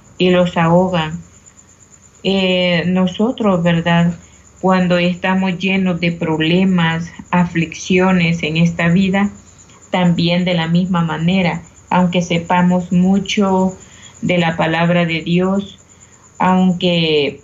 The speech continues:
estemos ahí quizás, este, queriendo, como dicen, ¿verdad?, nacer,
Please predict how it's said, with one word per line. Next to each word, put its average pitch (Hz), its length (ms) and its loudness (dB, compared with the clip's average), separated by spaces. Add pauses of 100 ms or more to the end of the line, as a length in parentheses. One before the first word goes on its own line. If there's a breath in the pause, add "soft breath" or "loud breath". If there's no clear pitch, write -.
(160)
estemos 185 800 -2
ahí 185 420 0
quizás, 190 380 0
este, 170 760 0
queriendo, 185 680 2
como 160 260 -4
dicen, 190 360 -2
¿verdad?, 147 340 -2
nacer, 180 680 -2